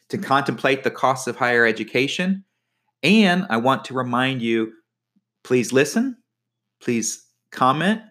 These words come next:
and please tell your friends so we can share this fun podcast with others.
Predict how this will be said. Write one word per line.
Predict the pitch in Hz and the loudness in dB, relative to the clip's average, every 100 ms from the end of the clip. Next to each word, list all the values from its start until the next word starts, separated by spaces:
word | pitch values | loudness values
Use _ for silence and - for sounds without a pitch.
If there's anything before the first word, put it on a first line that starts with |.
| _ _ _ _ _ _ _ - | _ _ _ _ _ _ _ -4
and | 123 131 127 117 | 0 2 0 -2
please | - 151 143 139 | 2 4 4 2
tell | - 120 | -2 0
your | 113 | 0
friends | - 117 110 113 - | 0 0 0 -4 -10
so | - 104 | -14 -10
we | 95 | -2
can | 104 101 - | -2 -4 -10
share | - 120 110 | -6 2 2
this | 104 - | 2 -2
fun | - 120 123 135 - _ _ _ _ _ _ _ 110 - - | -2 0 0 -4 -16 _ _ _ _ _ _ _ -20 -20 -2
podcast | 120 117 131 120 - | -2 0 0 0 -2
with | 104 | -2
others. | - 120 185 220 - | 2 2 2 0 -6